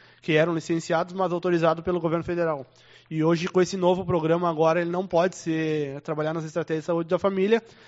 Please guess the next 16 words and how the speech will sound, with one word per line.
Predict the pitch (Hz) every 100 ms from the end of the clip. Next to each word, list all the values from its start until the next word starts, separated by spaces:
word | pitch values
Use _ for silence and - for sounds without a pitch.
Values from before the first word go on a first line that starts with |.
| - -
médicos | 160 160 - 185
sem | - 185 202
C | -
R | 196 180 185
M, | 165 165 120 _ _ - _ -
deixando | 165 - 175 175 185 180
assim | 165 - 190 208 - - - - _
a, | 160 156 160 170
o | 175
município | 190 180 - 185 196
desguardado | 160 165 175 151 156 165
de | 160 156 151 147
cerca | - 165 170
de | 165 147
dez | 143 160 170
médicos, | 165 151 165 - 160 135 - -